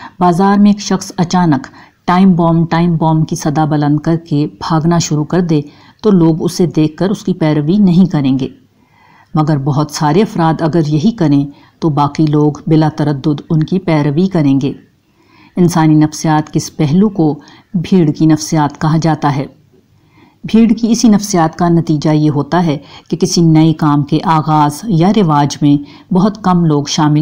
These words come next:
ہوا کرتے ہیں۔ خاص کر کے جب یہ کام آخرت کی دعوت پر لبیک کہنے کا ہو، اس لیے کہ اس دعوت میں انسان کو فوری ملنے والی دنیا پر آخرت کی یقینی مگر بعد میں ملنے والی نعمتوں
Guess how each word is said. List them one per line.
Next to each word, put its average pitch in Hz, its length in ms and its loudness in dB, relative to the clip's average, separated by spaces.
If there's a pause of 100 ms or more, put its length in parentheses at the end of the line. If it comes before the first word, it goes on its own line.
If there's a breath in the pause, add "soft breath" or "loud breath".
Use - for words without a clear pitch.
ہوا 170 140 2
کرتے 165 320 -2
ہیں۔ 139 180 0 (800 soft breath)
خاص 151 300 -2
کر 151 160 -2
کے 147 180 -2
جب 143 200 -2
یہ 151 180 0
کام 151 300 0 (460 loud breath)
آخرت 190 380 0
کی 170 120 -2
دعوت 151 420 -2
پر 165 120 -2 (120)
لبیک 156 580 -2
کہنے 147 300 0
کا 143 160 -2
ہو، 147 120 -2 (880 soft breath)
اس 170 220 -2
لیے 156 160 2
کہ 175 100 -2
اس 190 100 0 (100)
دعوت 160 360 0
میں 190 80 6
انسان 170 460 2
کو 156 140 -2 (300)
فوری 185 360 2
ملنے 175 400 4
والی 170 240 2 (120)
دنیا 156 400 2
پر 147 180 -2 (140)
آخرت 196 440 0
کی - 160 -4 (100)
یقینی 160 480 4 (380 loud breath)
مگر 226 260 2
بعد 147 300 0
میں 151 100 4
ملنے 151 340 4
والی 147 300 2
نعمتوں 165 480 0